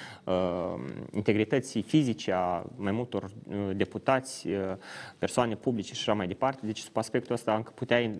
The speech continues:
încadra această componență de infracțiuni, acele acțiuni în această componență de infracțiuni și de asta s-a deschis, uh, dosar penal, doar că el, iată, se tergiversează deja a doilea an și nu avem nicio finalitate pe acest proces. Și în cazul de față,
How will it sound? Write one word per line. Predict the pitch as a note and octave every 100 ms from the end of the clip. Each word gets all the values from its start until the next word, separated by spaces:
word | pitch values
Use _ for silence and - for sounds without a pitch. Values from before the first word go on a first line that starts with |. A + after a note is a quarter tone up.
| -
încadra | G#2 G2+ G2 G2+ A2
această | G2 G2+ - F#2+
componență | F#2 F#2 G2 G#2 G2
de | F2+
infracțiuni, | F2 - F2 - - -
acele | F#2 A#2+
acțiuni | G#2 - A2+
în | G#2
această | F#2+ A#2+ A2 G#2+
componență | F#2+ F#2 G2+ A2 -
de | F#2+
infracțiuni | F#2+ F#2 G2+ F#2 C#3
și | A#2+
de | A2+
asta | -
s-a | - F#2+ F#2+ - - -
deschis, | A2+ G#2 - A#2 A#2+
uh, | G#2 F#2 F2+
dosar | F2+ G2 A#2 B2+
penal, | F2 G2 C#3+ D3
doar | E3+ F#3+
că | F#3
el, | F3+ E3+ E3 D#3
iată, | C3 -
se | - -
tergiversează | A#2 A#2 G2 G2 B2+ A2+
deja | G2 F#2+ G#2
a |
doilea | G2+ G2+ F2+
an | G#2+
și | A2+ -
nu |
avem | F#2+ G#2+ G#2+ - - - -
nicio | A2 - G2
finalitate | G2+ F#2 F#2 G2+ -
pe | F#2
acest | - G2+
proces. | - F2+ - D#3+ - - -
Și | - F#3
în | F#3
cazul | F3+ D#3+ B2+ G2+
de | F#2+
față, | A2 - G2 C#2+ - B2 D3+